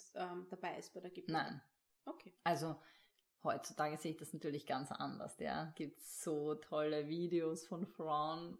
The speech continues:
Speaker 2: mit Geburten, die im Pool liegen und die Kinder drumherum. Muss man wollen.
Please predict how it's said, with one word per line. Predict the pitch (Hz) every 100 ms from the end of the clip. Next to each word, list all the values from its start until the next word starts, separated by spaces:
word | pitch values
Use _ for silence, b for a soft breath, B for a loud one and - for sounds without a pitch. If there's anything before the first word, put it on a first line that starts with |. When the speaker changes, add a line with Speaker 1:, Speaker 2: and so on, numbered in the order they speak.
| 233
Speaker 2:
mit | - - 170 165 -
Geburten, | 190 196 208 202 202 170 165 - 175 -
die | 196
im | 196
Pool | 208 - 220
liegen | 214 202 202
und | 196 208
die |
Kinder | 208 226 196 185
drumherum. | 175 180 196 160 170
Muss | 208 233
man | 240 214
wollen. | 143 160 262